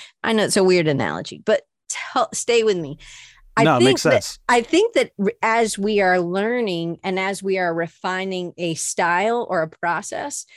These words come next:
Speaker 1: that we have to keep doing it. We have to keep going down all the aisles until we've found everything we need, until we know. And then now you have this shortened list.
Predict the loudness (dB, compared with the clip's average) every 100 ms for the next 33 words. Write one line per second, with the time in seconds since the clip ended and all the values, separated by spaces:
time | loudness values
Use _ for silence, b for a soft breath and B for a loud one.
0 | B B 0 2 2 0 -2 -2 -2 -2
1 | -4 -8 -8 -10 -12 -8 -2 0 0 -2
2 | -2 0 0 -4 -6 -6 -6 0 2 2
3 | 2 2 0 0 0 0 0 -2 -2 -4
4 | -6 -8 -10 -4 -2 0 -2 -2 -2 -2
5 | -2 -2 -4 -6 -4 -4 -6 -2 0 0
6 | 0 -2 -6 b b -10 -6 -4 -2 -2
7 | -2 -2 -2 -4 -2 0 2 0 -2 -6
8 | -10 _ _ -6 -4 -4 -4 -4 -4 -6
9 | -8 -6 -6 -6 -4 -4 -4 -6 -4 -2
10 | -2 -6 -14